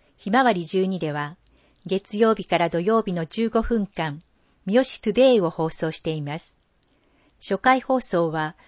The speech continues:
午後五時四十五分で、以降八回程度繰り返します。なお、三好市ホームページでも番組のニュース項目と三好散歩道の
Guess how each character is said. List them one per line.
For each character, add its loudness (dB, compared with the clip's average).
午 4
後 2
五 2
時 -8
四 2
十 -8
五 -2
分 -6
で、 -12
以 -4
降 -2
八 -8
回 2
程 0
度 -2
繰 -8
り -8
返 -4
し -10
ま -6
す。 -20
な 2
お、 -4
三 -2
好 4
市 -4
ホ 2
ー 6
ム 4
ペ 2
ー 0
ジ -8
で -2
も -6
番 4
組 4
の 4
ニ 2
ュ 4
ー 0
ス -12
項 2
目 -2
と -12
三 0
好 2
散 2
歩 0
道 -2
の -6